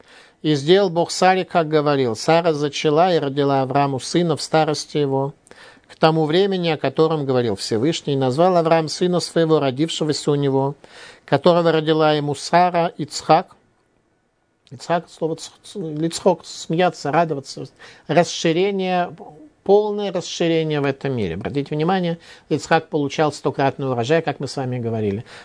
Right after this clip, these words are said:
Полное расширение в этом мире. И обра-, и обрезал Авраам Ицхака, сына своего, на восьмой день,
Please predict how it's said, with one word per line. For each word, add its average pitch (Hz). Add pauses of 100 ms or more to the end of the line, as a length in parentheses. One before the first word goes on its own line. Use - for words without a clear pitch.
(140)
Полное 196
расширение 151
в 127
этом 120
мире. 101
И -
обра-, 139
и 160
обрезал 185
Авраам 175
Ицхака, 156
сына 170
своего, 143
на 131
восьмой 113
день, 143